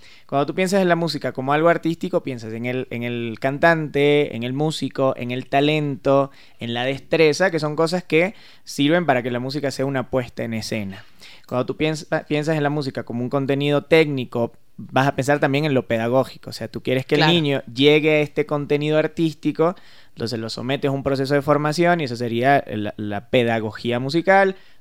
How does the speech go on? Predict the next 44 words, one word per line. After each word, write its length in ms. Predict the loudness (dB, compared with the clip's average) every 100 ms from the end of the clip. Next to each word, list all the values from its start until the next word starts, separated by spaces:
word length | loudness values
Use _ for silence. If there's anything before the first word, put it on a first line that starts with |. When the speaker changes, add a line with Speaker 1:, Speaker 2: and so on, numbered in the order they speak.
| -18
Speaker 1:
aprendes 400 | -12 -6 -4 -4
a 80 | -4
tocar, 380 | -2 2 2
qué 100 | 0
sé 140 | -4 -6
yo. 80 | -8 -14 -20 -18
Pero 160 | -4 -2
cuando 160 | 2 4
ya 120 | 4
pensamos 360 | 4 2 2 2
en 60 | 0
la 60 |
música 340 | -2 -4 -6 -6
como 160 | -6
un 80 | -4
componente 460 | -2 -2 -2 0 -2
terapéutico, 880 | 2 2 6 6 6 2 -6 -2 0
lo 80 | 0
que 60 |
estamos 260 | -4 -6 -4
haciendo 240 | -4 -6
es 60 | -6
que 120 | -4
estas 260 | -4 -2 -2
experiencias 540 | -4 -4 -4 -4 -4
musicales 580 | -6 -6 0 2 2 -2 -10 -20 -20 -8
van 200 | -4 0
a 80 | 0
ir 140 | 0
dirigidas 680 | -2 -4 -2 2 2 0 -6
a 100 | -4
objetivos 600 | -4 -4 -8 -4 -2 -2
no 140 | -2 -6
musicales. 600 | -4 -6 -2 0 0 -4
O 20 |
sea, 120 | -6
a 20 |
mí 100 | -4
no 60 | -4
me 40 | -2
importa 260 | -2 -2
que 60 | -4
el 40 |
niño 200 | -4 -6